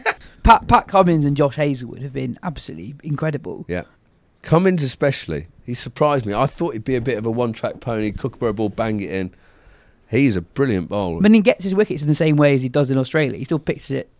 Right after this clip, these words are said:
Speaker 1: pitches it
Speaker 2: Mm.
Speaker 1: short, back of the length. He
Speaker 2: He's a
Speaker 1: doesn't
Speaker 2: br-, he's a very good bowler.
Speaker 1: And
Speaker 2: And
Speaker 1: the
Speaker 2: Hazlewood, I knew he was, so he's not surprised me.
Speaker 1: I s-, I still can't believe that Hazlewood didn't play the first Test match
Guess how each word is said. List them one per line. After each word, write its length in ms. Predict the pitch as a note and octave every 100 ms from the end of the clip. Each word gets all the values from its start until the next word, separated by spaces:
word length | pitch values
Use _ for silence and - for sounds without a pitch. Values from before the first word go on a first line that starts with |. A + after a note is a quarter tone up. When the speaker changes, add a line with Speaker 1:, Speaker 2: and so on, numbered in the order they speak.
| -
Speaker 1:
pitches 220 | E3+ F#3
it 80 | D#3
Speaker 2:
Mm. 20 |
Speaker 1:
short, 220 | D3 C#3+ D3
back 140 | D3
of 60 | -
the 100 | C3
length. 240 | C3+ A#2+
He 40 | D3+
Speaker 2:
He's 40 |
a 40 | E3
Speaker 1:
doesn't 160 | D3+
Speaker 2:
br-, 80 | C#3
he's 240 | A#2+ C3
a 60 | C3
very 260 | B2+ C3 A2
good 180 | G2
bowler. 260 | F2+ E2+ E2+ - - - -
Speaker 1:
And 100 | D3+
Speaker 2:
And 100 | D#3
Speaker 1:
the 40 | D3
Speaker 2:
Hazlewood, 360 | C3 A2 G2+
I 60 | F#2
knew 140 | G2
he 80 | F#2
was, 220 | D#2 D#2+ -
so 220 | F2 E2 - - -
he's 180 | G2+ G2
not 160 | D#2+
surprised 360 | F2 F#2 D#2+ -
me. 40 |
Speaker 1:
I 60 | A#2+
s-, 100 | E3+
I 80 | D3
still 220 | F#3+ D#3+
can't 200 | D3+ C#3
believe 300 | C#3 C#3+ A#2
that 80 | A#2
Hazlewood 300 | C3 A#2 A2+
didn't 160 | A#2
play 200 | B2 B2
the 80 | A#2
first 240 | - A2
Test 220 | - A2+ A2+
match 280 | G#2+ -